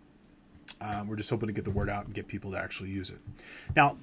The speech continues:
there's actually two different data sets that we've got set up. We've got one using a Microsoft S Q L Server, and then we've got another one using a My S Q L Server. And the idea is that you get different skills depending on which, uh,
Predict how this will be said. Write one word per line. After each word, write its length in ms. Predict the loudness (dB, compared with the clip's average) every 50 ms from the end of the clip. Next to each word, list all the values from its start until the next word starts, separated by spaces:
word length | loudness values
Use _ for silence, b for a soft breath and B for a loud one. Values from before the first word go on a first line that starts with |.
| 0
there's 180 | 4 8 10 12
actually 320 | 12 12 10 8 6 6
two 220 | 6 4 4 10 12
different 280 | 12 12 12 8 8
data 220 | 8 8 8 8 6
sets 240 | 6 4 2 2 2
that 80 | 0
we've 160 | 0 0 0
got 180 | 0 0 0 0
set 200 | 0 0 0 0
up. 180 | 0 0 0 0
We've 140 | 0 4
got 200 | 6 4 4 6
one 280 | 6 4 4 6 4 6
using 340 | 6 6 6 6 4 4 4
a 60 | 2
Microsoft 480 | 4 4 4 6 4 2 4 6 6 6
S 120 | 6 4
Q 100 | 2 2 4
L 60 | 2
Server, 380 | 2 4 4 4 4 4 2 0
and 100 | -2 -2
then 80 | -4 -4
we've 120 | -2 -2
got 100 | -4 -2
another 200 | -2 -2 -2 -2
one 140 | 0 0 0
using 300 | 0 0 -2 -2 -4 -4
a 80 | -6
My 280 | -6 -6 -6 -6 -4 -4
S 120 | -4 -4
Q 100 | -4 -4 -6 -8
L 80 | -8
Server. 400 | -8 -6 -6 -8 -8 -8 -8 -10 B B B B B B B B -2
And 140 | 0 2
the 220 | 4 4 4 2 2 4
idea 360 | 4 6 10 12 12 12 12
is 240 | 12 10 8 8 6
that 80 | 2
you 140 | 0 0 2
get 180 | 2 2 4 6
different 340 | 4 4 6 4 0 0
skills 420 | -2 0 0 2 2 4 2 2 0
depending 360 | -2 -4 -4 -4 -4 -4 -4
on 140 | -4 -2 -2
which, 380 | -4 -4 -4 -6 -6 -6 -6
uh, 220 | -6 -6 -6 -8